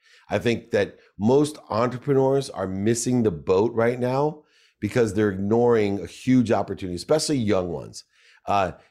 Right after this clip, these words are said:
if you're young and talented and you have some lessons to learn, you may not be well capitalized, I think you're much better off being an intrapreneur, going to a company that has tons of money, tons of equity,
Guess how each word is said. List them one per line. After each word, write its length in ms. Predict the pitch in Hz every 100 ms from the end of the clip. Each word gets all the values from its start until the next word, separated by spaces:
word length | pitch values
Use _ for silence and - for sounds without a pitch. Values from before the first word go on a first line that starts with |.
| _
if 200 | 104 104
you're 160 | 156 190
young 320 | 160 143 131
and 100 | 110
talented 560 | 113 101 95 - 98
and 220 | 98 98 95 - _
you 140 | 101 104
have 160 | 117
some 180 | 117 98
lessons 460 | 104 117 - 117 117
to 100 | 104
learn, 320 | 101 104 101
you 80 | 95
may 160 | 101
not 220 | 107 110
be 100 | 104
well 240 | 95 98 98
capitalized, 880 | - 95 92 95 98 101 107 113 - - -
I 120 | - 139
think 280 | 170 170
you're 120 | 127 104
much 440 | 98 107 123 -
better 440 | 117 104 101 95 - -
off 440 | 101 98 92 - _ _ -
being 220 | 92 107
an 120 | 95 98 110
intrapreneur, 680 | 120 110 85 87 73 69 - _ _ -
going 280 | 135 151
to 460 | 151 135 123 113 107 - _
a 140 | 90 87
company 500 | - 131 127 117 104
that 120 | 98
has 240 | 92 87
tons 300 | - 131 147
of 60 | 135
money, 360 | 117 101 101 101
tons 300 | - 139 135
of 120 | 117
equity, 520 | 104 - 98 95 98